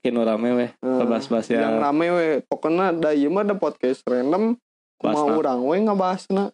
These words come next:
Speaker 1: Bebas, bahas apa aja.
Speaker 2: Eh, jadi bebas lah, orang rek, rekaman ge bebas, rek ngebahas naon ge bebas.
Speaker 1: Sakayang.
Speaker 2: Nah, tapi mun aya kata nu menyinggung gitu, ampura, soalna nyata apal kan, urang,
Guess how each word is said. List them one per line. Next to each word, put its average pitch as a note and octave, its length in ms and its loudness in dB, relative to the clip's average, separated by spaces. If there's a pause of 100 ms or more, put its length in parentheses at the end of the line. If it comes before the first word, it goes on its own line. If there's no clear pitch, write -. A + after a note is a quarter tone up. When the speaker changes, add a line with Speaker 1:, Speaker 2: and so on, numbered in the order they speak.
(220)
Speaker 1:
Bebas, G#2+ 320 0
bahas - 320 0
apa - 140 0 (100)
aja. G#2+ 160 0 (360)
Speaker 2:
Eh, C3 280 0 (240)
jadi D3 180 0
bebas D#3 360 -2 (100)
lah, A3 140 -2 (200)
orang C#3 160 -2 (140)
rek, D3 100 -4 (140)
rekaman C#3+ 560 -2
ge D3 100 0
bebas, D3 640 -2
rek B2+ 260 0
ngebahas B2 360 0 (100)
naon B2+ 180 0
ge C3 140 0
bebas. C3+ 480 -2
Speaker 1:
Sakayang. A2 500 0 (220)
Speaker 2:
Nah, B2+ 320 -2
tapi D3+ 560 -2 (560)
mun D3 240 0
aya D3+ 240 0
kata D3+ 480 0
nu D3+ 400 2
menyinggung D#3 800 0
gitu, D3+ 320 0
ampura, C3 880 0
soalna C#3 640 -2
nyata B2 400 -2
apal C#3 400 -2
kan, D3 160 0
urang, C3+ 400 -2